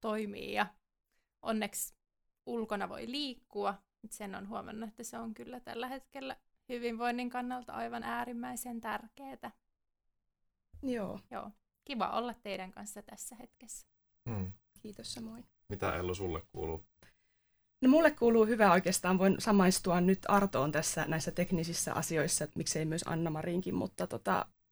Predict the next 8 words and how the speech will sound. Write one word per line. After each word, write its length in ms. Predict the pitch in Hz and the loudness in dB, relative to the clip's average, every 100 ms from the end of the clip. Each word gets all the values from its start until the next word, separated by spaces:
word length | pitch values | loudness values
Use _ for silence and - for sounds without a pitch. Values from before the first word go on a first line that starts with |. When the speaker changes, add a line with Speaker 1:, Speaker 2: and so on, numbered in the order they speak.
| - | 0
Speaker 2:
itellä 320 | 196 180 160 | 2 4 4
kans 200 | 160 190 | 4 4
eilen 340 | - 180 165 | 6 4 6
oli 160 | 143 151 | 4 2
semmoisen 500 | 170 156 - 160 165 - - | 0 -2 -2 -2 -2 -4 -2
pitkän 440 | 214 - - 175 170 | -2 0 2 4 8
englanninkielisen 800 | 190 190 170 151 160 160 170 165 | 10 10 8 4 2 0 2 4
seminaarin 760 | 202 185 170 151 151 151 165 | 8 8 8 6 2 2 0